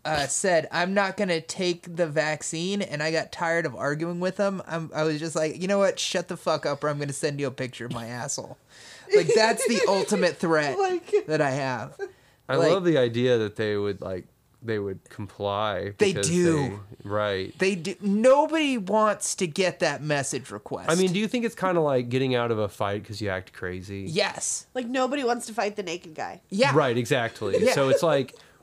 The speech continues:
Speaker 3: whether they think the threat is credible is irrelevant to
Speaker 1: Right.
Speaker 3: you because you got the results
Speaker 1: Yes.
Speaker 3: you were looking for.
Speaker 1: Yes.
Speaker 3: And you didn't have, you didn't even have to take a picture. You didn't have to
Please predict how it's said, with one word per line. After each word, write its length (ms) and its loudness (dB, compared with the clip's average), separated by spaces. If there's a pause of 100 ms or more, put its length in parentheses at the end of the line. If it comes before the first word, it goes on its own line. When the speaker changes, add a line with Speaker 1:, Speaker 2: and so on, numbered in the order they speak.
Speaker 3:
whether 420 2
they 380 2
think 400 -2
the 80 -2
threat 480 0
is 160 -4
credible 840 -2 (560)
is 180 -2
irrelevant 840 0
to 100 -2
Speaker 1:
Right. 160 0
Speaker 3:
you 480 2
because 300 -6
you 120 -2
got 400 -2
the 100 -6
results 960 -6
Speaker 1:
Yes. 600 -4 (140)
Speaker 3:
you 140 -4
were 100 -6
looking 420 -4
for. 420 -14
Speaker 1:
Yes. 580 -6 (220)
Speaker 3:
And 160 0
you 100 0
didn't 220 -2
have, 340 -4
you 140 -2
didn't 140 0
even 160 -2
have 320 -10
to 120 -14 (140)
take 240 -18
a 40 -20
picture. 580 -12
You 100 -8
didn't 160 -8
have 280 -10
to 160 -16